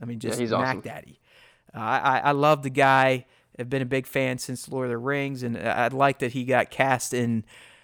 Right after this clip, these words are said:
Speaker 1: tross, but, uh, Jerry, we finally got a look at what his character's gonna look like.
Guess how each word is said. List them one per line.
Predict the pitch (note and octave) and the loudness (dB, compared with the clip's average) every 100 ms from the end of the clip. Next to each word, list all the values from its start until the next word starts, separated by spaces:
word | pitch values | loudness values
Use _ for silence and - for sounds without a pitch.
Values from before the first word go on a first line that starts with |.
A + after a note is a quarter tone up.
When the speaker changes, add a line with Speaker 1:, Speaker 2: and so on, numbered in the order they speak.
| _ _ | _ _
Speaker 1:
tross, | - - A3+ E3 C3+ - | 0 8 10 10 8 2
but, | D3+ C#3+ C3 D#3+ F3 | 2 4 2 -2 0
uh, | D#3+ D3 C#3 B2+ - - | 4 4 4 0 -6 -2
Jerry, | E3+ D#3+ | 2 2
we | |
finally | C#3 F#3 G3 | 4 2 2
got | D#3 D3 C#3 | 2 4 4
a | - C3 | 2 -4
look | B2 D3 F#3+ - | -4 -4 -4 -4
at | A#2+ - - _ _ B2+ | -6 -8 -20 _ _ -8
what | C#3+ | -6
his | C3+ B2+ | -6 -8
character's | - F#3 G3 F#3 C3 | -8 -6 -4 -8 -12
gonna | B2 A#2 | -12 -10
look | A2 G#2+ - | -10 -12 -16
like. | G2 A2 - | -16 -16 -20